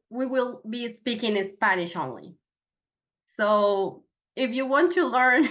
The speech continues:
<laughs> Spanish, and then you're welcome. But yes, so our goal is to focus only in the Spanish community,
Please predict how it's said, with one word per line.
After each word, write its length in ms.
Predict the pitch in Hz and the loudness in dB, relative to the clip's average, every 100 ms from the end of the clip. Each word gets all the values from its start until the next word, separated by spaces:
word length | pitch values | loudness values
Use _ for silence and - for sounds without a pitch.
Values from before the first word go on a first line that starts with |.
| - | -2
<laughs> 120 | - | -10
Spanish, 680 | 214 - 208 196 190 254 - - | -8 -2 0 2 0 -2 -4 -6
and 340 | 208 208 208 | -2 -2 -4
then 380 | 190 185 196 220 - _ _ _ _ - - - | -6 -4 -4 -6 -12 _ _ _ _ -16 -14 -12
you're 360 | 214 233 214 190 | -8 -6 -6 -4
welcome. 720 | 180 175 175 156 156 160 - | -4 -4 -4 -4 -4 -6 -6
But 240 | 185 185 185 | -2 -2 -2
yes, 200 | 98 - - | -4 -6 -6
so 140 | 254 | -4
our 280 | - 254 247 | -2 -2 -4
goal 240 | 240 247 269 | -8 -8 -8
is 100 | 285 - | -10 -14
to 200 | 247 220 | -14 -6
focus 380 | 226 220 220 214 | -2 -2 -4 -8
only 460 | 202 208 208 208 190 | -6 -6 -6 -6 -6
in 80 | 196 | -8
the 100 | 185 | -10
Spanish 340 | 190 180 180 | -8 -8 -8
community, 720 | 185 180 180 156 143 135 180 | -6 -4 -4 -4 -10 -16 -16